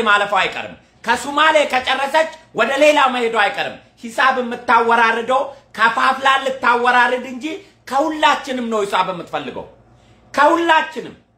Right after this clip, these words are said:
ከአንድም ብሔር ሂሳብ ማወራረዷን አትተውም። ከድ-፣ ከድ-፣ ከ-፣ ሂሳብ የማወራረዱ አቅሙ እድሉ ካላት አማራን ቅድሚያ ለማወራረድ እኔ ቆሜ እሷ አማራ ላይ ታወራርድ ካል ነገ ብቻዬን ሂሳብ ልታወራርድብኝ መቀጠሉ አይቀርም።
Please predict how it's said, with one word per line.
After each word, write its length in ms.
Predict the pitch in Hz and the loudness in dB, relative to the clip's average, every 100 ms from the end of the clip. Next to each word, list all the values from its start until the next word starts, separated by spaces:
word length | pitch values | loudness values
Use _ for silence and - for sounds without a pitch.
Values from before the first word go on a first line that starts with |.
| _ - | _ -8
ከአንድም 640 | - 311 339 349 349 370 | -4 -2 -2 -4 -6 -6
ብሔር 220 | 311 311 302 | 2 2 2
ሂሳብ 300 | - 285 277 | 0 0 2
ማወራረዷን 680 | 254 233 240 233 247 240 220 | 0 0 2 0 0 -2 -2
አትተውም። 340 | 196 226 165 - - _ - | -2 -4 -4 -8 -20 _ -10
ከድ-፣ 300 | - 254 - - | 0 0 0 -10
ከድ-፣ 300 | - 233 - - | -4 -4 -4 -12
ከ-፣ 200 | - 160 - - | -12 -12 -14 -10
ሂሳብ 360 | 240 269 285 285 | -6 0 2 2
የማወራረዱ 720 | 247 240 240 240 226 220 185 - | 2 2 2 2 2 2 -2 -2
አቅሙ 300 | 240 247 254 233 | -2 -2 -6 -2
እድሉ 300 | 220 220 262 254 | -4 -4 -8 -8
ካላት 480 | - 254 294 320 294 - - _ _ | 0 0 2 0 -2 -4 -20 _ _
አማራን 500 | 190 233 269 285 277 269 | -2 0 2 2 0 -2
ቅድሚያ 360 | 269 262 277 269 | -10 -6 -2 0
ለማወራረድ 800 | 240 240 240 240 247 269 294 302 - - | 0 -2 -2 -2 2 2 2 -2 -10 -12
እኔ 120 | 208 247 254 | -6 -2 -2
ቆሜ 260 | 240 240 240 247 | -2 -4 0 -2
እሷ 200 | 240 254 233 | 0 2 4
አማራ 320 | 220 220 226 220 | 4 2 2 2
ላይ 160 | 220 | 2
ታወራርድ 560 | 214 208 214 226 214 185 | 0 -2 -2 0 0 -2
ካል 200 | 170 277 - - _ 165 | -2 -2 -2 -10 _ -4
ነገ 180 | 208 233 | -2 -2
ብቻዬን 400 | 226 - 214 214 | -4 -2 2 2
ሂሳብ 260 | 202 208 196 | 0 0 0
ልታወራርድብኝ 840 | 190 202 185 180 180 175 175 156 180 | -2 -2 -2 0 -2 -4 -8 -12 -10
መቀጠሉ 400 | 175 151 - 160 | -8 -8 -6 0
አይቀርም። 400 | 151 123 98 90 | 0 0 -8 -14